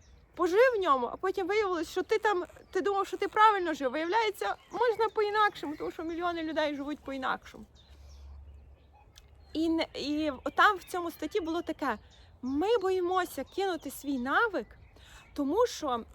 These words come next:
він нам давав гроші, е, ми вкладали туди багато зусиль, і ми боїмося почати щось нове.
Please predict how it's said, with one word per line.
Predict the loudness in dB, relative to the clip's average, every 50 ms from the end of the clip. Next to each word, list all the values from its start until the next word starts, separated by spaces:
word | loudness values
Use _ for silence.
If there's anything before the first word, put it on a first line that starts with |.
| -18 -14 -12
він | -6 -2 0 2 2 2 0
нам | 0 0 -2 -2 -2
давав | -4 -2 2 4 4 4 4 2 -2 -12 -20 -20 -20 -20 -20 -16 -12
гроші, | -8 -4 0 2 4 4 4 2 -2 -6 -8 -8 -8 -8 -10 -12 -18 -20 -20 -20 -20 -20 -10 -6
е, | -2 0 0
ми | 2 2 0 0
вкладали | -2 0 0 2 2 0
туди | -2 -6 -4 -2 -2 -2
багато | 0 0 0 0 0 0 -2 -6
зусиль, | -6 -6 -8 -4 -2 -2 -2 -2 -2 -4
і | -4 -4
ми | -2 -2
боїмося | -2 -2 -2 -2 -4 -4 -4 -6 -8
почати | -8 -8 -4 -2 -2 -2 -2 -4
щось | -6 -6 -6 -6 -4
нове. | -4 -4 -2 -2 0 0 0 -2